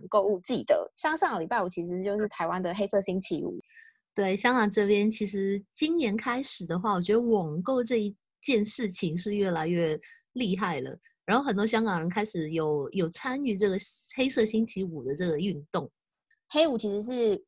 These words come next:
Speaker 1: 呃，美国那边比较风行嘛，因为其实它这个是一个美国的节日，
Speaker 2: 嗯。
Speaker 1: 然后包括说黑五，黑色星期五过后又有一个网购星期一。因为黑五啊，其实过往好像都是那种比较偏向是零售业或者是一些大卖场，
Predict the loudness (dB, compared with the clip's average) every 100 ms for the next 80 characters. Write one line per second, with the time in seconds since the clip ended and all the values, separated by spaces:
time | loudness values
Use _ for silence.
0 | _ -4 -4 -4 -2 -2 -2 -2 0 0
1 | 0 0 0 0 -2 -2 -4 -4 0 0
2 | 0 0 0 0 2 2 0 0 0 -2
3 | 0 0 0 0 2 4 4 2 0 -2
4 | -2 2 4 6 4 4 2 2 4 6
5 | 6 2 -2 0 2 4 4 2 4 4
6 | 6 4 2 2 0 0 0 0 2 2
7 | 2 0 0 -2 -2 -4 -6 _ -2 0
8 | 2 2 2 2 2 2 0 0 2 2
9 | 2 2 2 0 -4 -2 2 2 2 2
10 | 2 0 0 0 2 2 2 0 2 2
11 | 2 0 0 2 2 2 2 2 2 2
12 | 2 2 0 -2 -4 -4 -2 -2 -4 -6
13 | -6